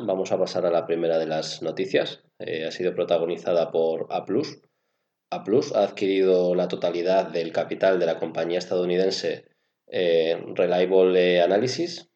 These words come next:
por un precio fijo de unos sesenta y siete millones de euros, libre de deuda y caja, según ha informado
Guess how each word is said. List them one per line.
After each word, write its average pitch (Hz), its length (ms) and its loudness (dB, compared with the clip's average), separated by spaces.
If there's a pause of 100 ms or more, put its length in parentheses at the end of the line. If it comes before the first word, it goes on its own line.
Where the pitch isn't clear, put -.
por 92 160 0
un 90 140 0
precio 92 260 -2
fijo 95 320 -2
de 82 300 0
unos 82 240 -4
sesenta 85 300 -8
y - 20 -6
siete - 240 -2
millones 87 340 0
de 87 120 2
euros, - 420 0 (440)
libre 92 300 2
de 87 140 2
deuda 87 260 4
y 82 60 0
caja, 156 320 2
según 92 360 0
ha 87 40 2
informado 85 800 -2